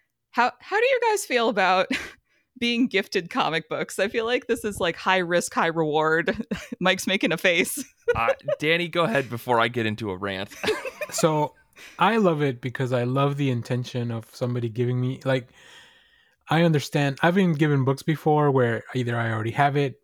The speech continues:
Speaker 3: I mean, maybe I've already read it, maybe it's something that's kinda weird and I'll never get into it.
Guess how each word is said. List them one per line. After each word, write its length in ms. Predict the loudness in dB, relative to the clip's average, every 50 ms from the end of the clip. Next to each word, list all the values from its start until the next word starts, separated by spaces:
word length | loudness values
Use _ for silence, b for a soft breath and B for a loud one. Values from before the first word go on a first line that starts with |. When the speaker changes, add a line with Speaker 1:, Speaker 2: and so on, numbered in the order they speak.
| _ _ -12
Speaker 3:
I 80 | -6 -4
mean, 360 | -2 -2 -2 -2 -2 -4 -2 0
maybe 220 | 0 2 4 4
I've 120 | 2 4 4
already 220 | 4 4 4 4
read 220 | 4 2 2 2
it, 140 | 0 0 0 2
maybe 220 | 2 2 4 2
it's 140 | 2 2 0
something 260 | 0 0 0 0 -2 -2
that's 200 | -2 -4 -6 -8
kinda 240 | -4 -2 0 2 2
weird 260 | 4 4 4 2 2
and 140 | 0 0 0
I'll 160 | 0 0 -2 -2
never 360 | -2 -2 0 0 2 2 2 2
get 180 | 2 2 2
into 260 | 2 0 2 2 2
it. 160 | 2 2 0